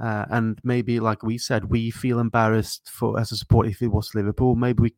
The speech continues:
you know, someone can actually be a Man City supporter saying, you know, "I can't stand behind this. This is really, really bad. I will always love my club, but, you know, the, the, the,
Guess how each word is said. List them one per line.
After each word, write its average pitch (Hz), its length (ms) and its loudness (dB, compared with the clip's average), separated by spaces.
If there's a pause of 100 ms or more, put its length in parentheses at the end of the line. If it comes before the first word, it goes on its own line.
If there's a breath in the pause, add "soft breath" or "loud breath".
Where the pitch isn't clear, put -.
you 117 140 -4
know, 104 100 0
someone 110 340 -2
can 110 120 -4
actually 107 320 -6
be 110 80 -2
a 110 60 0
Man 107 100 0
City - 260 -8
supporter 110 380 -2
saying, 107 320 0 (560 loud breath)
you - 80 -6
know, - 80 -6
"I 107 120 0
can't 127 300 2
stand 120 240 -2
behind 113 320 2
this. 104 220 -2
This 110 180 -2
is 101 140 -8
really, 117 260 4
really 113 220 4
bad. 110 260 2
I 107 60 4
will 110 160 4
always 113 260 2
love 113 140 2
my 107 140 0
club, 113 340 -2
but, - 200 4
you 117 60 2
know, 107 160 4
the, 107 240 0 (300)
the, 107 200 0 (420)
the, - 80 -16